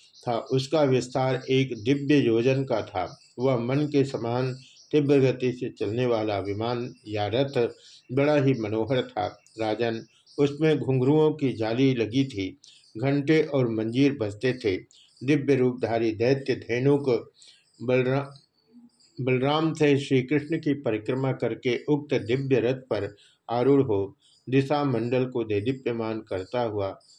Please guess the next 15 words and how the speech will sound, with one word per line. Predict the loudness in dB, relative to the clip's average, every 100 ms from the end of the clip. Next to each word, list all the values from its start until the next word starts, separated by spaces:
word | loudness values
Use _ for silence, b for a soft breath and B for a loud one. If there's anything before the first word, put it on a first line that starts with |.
| _
प्रकृति | -4 -4 -4 -2 -2 2
से | 0
परे | 0 2 2
विद्यमान | 2 -2 -2 -2 -2 -4
गोलोक | -6 -4 0 2 2 0
धाम | -6 -6
में | -4 -6
चला | -6 -6 -4
गया। | -4 -6 -6 -10 b b _
इस | 0
प्रकार | 0 -2 -2 -2 -2
धेनुक | -4 -2 0 0 0
का | -2
वध | 0 0 -2
करके | -2 -4 -2 -2 -2